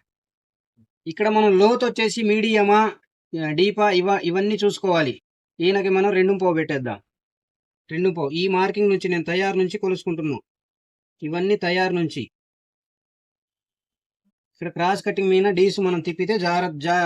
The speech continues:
సరిగ్గా రాదు. అందుకని ఇలా డాట్స్, డాట్స్ పెట్టుకోవాలి.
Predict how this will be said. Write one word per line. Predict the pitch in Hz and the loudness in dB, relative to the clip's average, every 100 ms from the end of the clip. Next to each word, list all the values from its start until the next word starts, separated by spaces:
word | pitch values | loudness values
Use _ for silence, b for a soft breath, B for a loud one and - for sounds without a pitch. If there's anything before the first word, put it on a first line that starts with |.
| 160 139 139 | 0 -4 -8
సరిగ్గా | - 180 180 | -4 -4 -2
రాదు. | 175 160 | -2 -2
అందుకని | 151 180 190 226 | -4 -2 -2 0
ఇలా | 214 196 | 0 -2
డాట్స్, | 156 175 185 190 | 0 0 0 0
డాట్స్ | 175 175 - | 0 -2 -4
పెట్టుకోవాలి. | 190 180 185 160 127 | -6 -2 0 0 0